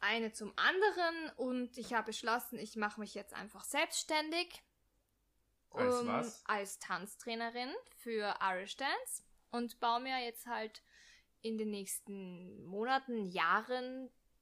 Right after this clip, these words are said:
Speaker 1: meine eigene Tanzschule auf. Natürlich jetzt im Moment nicht ganz so einfach mit Corona, aber es ist einfach mein Traum und den werde ich verfolgen. Genau.
Speaker 2: Man
Speaker 1: Das
Speaker 2: muss dazu sagen,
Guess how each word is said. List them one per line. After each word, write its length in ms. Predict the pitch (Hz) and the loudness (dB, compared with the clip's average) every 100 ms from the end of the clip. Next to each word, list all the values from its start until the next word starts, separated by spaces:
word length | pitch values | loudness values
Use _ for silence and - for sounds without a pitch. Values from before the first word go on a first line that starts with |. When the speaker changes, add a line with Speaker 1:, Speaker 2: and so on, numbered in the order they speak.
| _ - | _ -4
Speaker 1:
meine 340 | 226 233 233 | -2 0 2
eigene 380 | 135 180 214 226 | 2 0 -2 -2
Tanzschule 720 | - 185 190 - 196 180 - | -4 -4 -4 -4 -4 -4 -4
auf. 320 | - - - _ _ _ _ _ _ _ - - | -8 -14 -18 _ _ _ _ _ _ _ -20 -6
Natürlich 580 | 226 226 240 220 214 - - | -2 0 2 2 0 -6 -4
jetzt 240 | 226 226 - | -4 -4 -8
im 100 | 226 | -4
Moment 300 | 214 202 185 202 | -4 -4 -6 -8
nicht 160 | 190 | -4
ganz 260 | 220 247 - | -2 0 -2
so 60 | |
einfach 640 | - 277 294 - 359 359 - | -4 -4 -6 0 0 0 -4
mit 240 | 262 254 | -10 -10
Corona, 600 | - 254 262 254 262 262 - | -14 -8 -8 -4 -2 -2 -2
aber 540 | 214 214 220 214 214 - - | -2 0 0 -2 -2 -6 -8
es 200 | 214 - | -6 -6
ist 380 | 220 - - 220 | -6 -8 -8 -10
einfach 320 | 196 196 - | -8 -10 -12
mein 180 | 190 190 | -14 -10
Traum 380 | - 214 277 | 0 2 2
und 220 | 311 220 220 | -2 -6 -6
den 100 | 202 | -4
werde 160 | 139 | -4
ich 100 | 185 | -4
verfolgen. 540 | - 202 190 190 208 285 403 _ _ _ - - - - _ _ _ _ _ _ _ _ - | -10 -10 -6 -6 -6 -6 -8 _ _ _ -20 -20 -20 -20 _ _ _ _ _ _ _ _ 2
Genau. 420 | 320 302 202 160 | 4 6 6 6
Speaker 2:
Man 60 | - - - _ | 0 -12 -16 _
Speaker 1:
Das 200 | - 262 139 | 6 8 8
Speaker 2:
muss 180 | 135 | 6
dazu 360 | - 135 - 139 | 4 2 2 0
sagen, 480 | 131 135 131 131 | 4 4 4 0